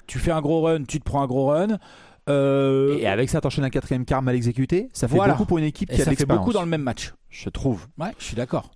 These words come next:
Speaker 2: que Denver, euh, peut faire beaucoup mieux. Après, euh, il y a un petit peu de repos là. Euh, ça va se passer comment, Alex ? On, on, on revient à Minnesota, on revient à Denver, euh, pour le Game cinq. Ce sera la semaine
Speaker 1: Ça,
Speaker 2: prochaine.
Speaker 1: c'est sûr, il y aura un Game cinq.
Speaker 2: On est à quoi ? On est à deux deux ou on est à trois un ? Et si oui, pour qui ?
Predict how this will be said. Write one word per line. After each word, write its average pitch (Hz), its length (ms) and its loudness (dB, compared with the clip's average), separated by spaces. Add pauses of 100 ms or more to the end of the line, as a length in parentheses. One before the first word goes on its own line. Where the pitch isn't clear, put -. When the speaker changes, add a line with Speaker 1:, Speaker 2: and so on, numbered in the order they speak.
Speaker 2:
que - 140 -8
Denver, 104 420 -2
euh, 95 220 0
peut - 160 -4
faire 123 200 -2
beaucoup 107 220 -8
mieux. 127 300 0
Après, 120 360 0
euh, 92 200 -2
il 101 80 -4
y 110 60 0
a - 20 0
un 117 80 -2
petit - 120 -8
peu 123 120 -4
de 110 60 2
repos 104 280 -2
là. 147 220 0 (420)
Euh, 113 880 0
ça - 160 -4
va 123 60 2
se - 80 -6
passer 135 220 -4
comment, 113 280 0
Alex ? 98 300 -2
On, 104 160 -8
on, 104 160 -6
on 101 180 -4
revient 113 400 -2
à 98 160 0
Minnesota, 110 720 -2
on 131 80 0
revient 127 160 0
à 117 140 0
Denver, 107 560 0 (580)
euh, 95 60 -2
pour - 160 -4
le 95 100 0
Game 101 260 -2
cinq. - 520 -4
Ce - 140 -14
sera - 160 -6
la 90 80 -2
semaine 110 220 -4
Speaker 1:
Ça, - 120 -4
Speaker 2:
prochaine. 135 240 0
Speaker 1:
c'est 156 80 0
sûr, 190 180 0
il 139 40 2
y - 20 2
aura 120 120 0
un 117 60 0
Game 107 180 -2
cinq. 160 220 -10 (300)
Speaker 2:
On 117 120 0
est 117 100 0
à 113 60 0
quoi ? - 440 -2
On 113 180 -2
est 104 120 0
à 101 120 0
deux 117 220 0
deux 151 200 0
ou 220 140 -2
on 117 160 0
est 110 60 0
à 107 100 0
trois 135 280 -2
un ? 180 160 0
Et 147 100 -2
si - 160 -8
oui, 151 100 -2
pour - 220 -10
qui ? 117 240 -6